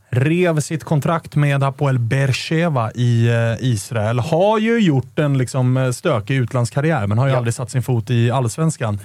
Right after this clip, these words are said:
Speaker 2: Mm.
Speaker 1: Fyller tjugonio år om bara någon vecka här. Ser ni han landa i en allsvensk klubb och i så fall vilken?
Speaker 2: Inte nu. Jag tror han har ett kontrakt till i sig.
Speaker 1: Tror
Speaker 2: Han
Speaker 1: du det?
Speaker 2: Passa på.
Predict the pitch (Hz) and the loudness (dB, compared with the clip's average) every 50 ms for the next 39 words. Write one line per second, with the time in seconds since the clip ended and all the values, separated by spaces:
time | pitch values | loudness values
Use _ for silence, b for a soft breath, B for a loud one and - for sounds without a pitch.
0 | - - 117 120 143 180 190 170 170 175 185 185 180 180 180 185 180 113 117 - | -6 -4 -2 0 0 0 0 0 0 2 2 2 2 2 2 2 0 -2 -6 -8
1 | - - 190 190 170 160 156 170 170 180 175 156 131 139 151 165 180 190 165 123 | -6 -2 0 0 2 2 4 4 4 4 4 4 4 4 4 4 4 2 2 2
2 | 107 107 95 123 123 123 123 127 120 117 113 117 117 117 120 120 123 123 117 - | 2 0 0 0 2 2 2 2 2 2 2 2 2 2 0 0 0 -2 -2 -2
3 | - 156 127 113 98 101 101 - b b b b b b b b b _ _ _ | -2 -2 -2 -2 -2 -6 -8 -12 b b b b b b b b b _ _ _
4 | _ _ _ _ _ - - - - 147 139 139 135 139 139 143 139 131 131 151 | _ _ _ _ _ -20 -12 -6 -2 0 2 2 4 4 2 2 2 2 2 2
5 | 170 175 180 180 156 131 - 139 127 117 - - 120 113 113 110 - 123 110 - | 2 2 2 2 0 0 0 0 -2 0 0 -2 -2 0 0 0 -2 -2 -4 -2
6 | 110 110 123 127 120 - - 98 101 - - 156 156 156 - - 143 147 127 87 | -2 0 0 -2 -2 -4 -6 -10 -6 -2 0 2 2 2 0 0 -2 -2 -2 -4
7 | 80 B B B B B B B B B 113 107 - - 135 117 104 110 110 110 | -6 B B B B B B B B B -8 -6 -4 -2 -2 0 0 0 0 0
8 | 107 101 - 123 107 - _ - - - - - 113 95 - 104 87 - - 101 | 0 -2 -2 -4 -4 -6 _ -18 -16 -10 -6 -4 -4 -2 -2 -4 -6 -6 -4 -4
9 | 87 80 78 78 - - - - _ _ _ _ _ - - - 214 277 285 - | -4 -4 -6 -8 -10 -16 -20 -20 _ _ _ _ _ -8 -4 -2 0 0 0 2
10 | 185 143 113 104 92 90 - - - 135 - - 127 - - 123 90 85 | 0 0 0 0 -4 -6 -6 -4 -4 -4 -4 -4 -6 -4 -2 -2 -2 -4